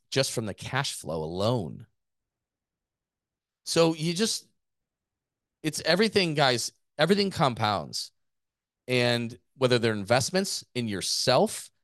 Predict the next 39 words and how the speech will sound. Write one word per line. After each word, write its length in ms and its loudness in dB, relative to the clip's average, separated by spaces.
in 160 0
your 140 0
business, 800 -2
or 380 4
investments 480 0
in 60 -6
investments, 720 -2
guys, 200 0
this 260 -2
shit 260 -2
compounds. 840 -2
What 240 6
I've 160 4
done 180 4
here, 380 4
it 260 -6
looks 300 -2
insurmountable, 720 0
it 60 -10
might 240 0
look 180 0
insurmountable 520 0
to 40 -10
some 320 2
of 140 0
you, 280 -8
but 140 4
guys, 260 4
this 160 0
was 160 4
insurmountable 720 0
to 120 -6
me 220 -2
even 460 0
just 200 -2
a 40 -2
few 180 -6
years 280 -2
ago. 320 -8